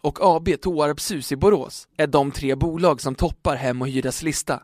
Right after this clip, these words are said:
med mellan två komma sex och tre komma fem procent i hyreshöjning, medan Eksjöbostäder i Eksjö, Botrygg Göteborg och Sölvesborgshem i Sölvesborg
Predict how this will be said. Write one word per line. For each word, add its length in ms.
med 140
mellan 320
två 240
komma 280
sex 380
och 120
tre 200
komma 240
fem 280
procent 520
i 200
hyreshöjning, 880
medan 440
Eksjöbostäder 1000
i 200
Eksjö, 340
Botrygg 560
Göteborg 540
och 200
Sölvesborgshem 1000
i 80
Sölvesborg 680